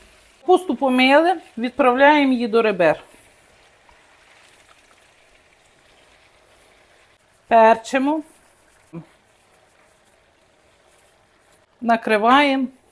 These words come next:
тушимо. Коли капуста стала м'якою, відкриваємо кришку, нехай з неї водичка випаровується,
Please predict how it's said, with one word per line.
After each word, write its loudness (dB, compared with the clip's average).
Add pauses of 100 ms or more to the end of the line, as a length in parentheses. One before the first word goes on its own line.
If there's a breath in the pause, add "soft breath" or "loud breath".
(400)
тушимо. -12 (920)
Коли -2
капуста 2
стала 2
м'якою, 0 (260 soft breath)
відкриваємо 0
кришку, -6
нехай -2
з -14
неї -4
водичка -6
випаровується, 0